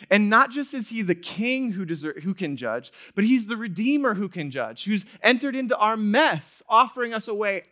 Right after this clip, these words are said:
out of judgment. And the thing about judgment is, if you even were to try and stand up to your own ideals, you would fall far short.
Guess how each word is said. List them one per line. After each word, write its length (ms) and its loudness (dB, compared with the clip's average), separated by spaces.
out 240 4
of 140 -2
judgment. 500 -6
And 240 4
the 80 -4
thing 240 -2
about 200 2
judgment 400 -4
is, 240 -8
if 280 6
you 220 -2
even 380 -2
were 80 0
to 100 0
try 320 0
and 160 -4
stand 420 -4
up 260 -4
to 100 -6
your 340 0
own 260 0
ideals, 920 0
you 140 0
would 120 0
fall 280 2
far 200 -4
short. 520 -14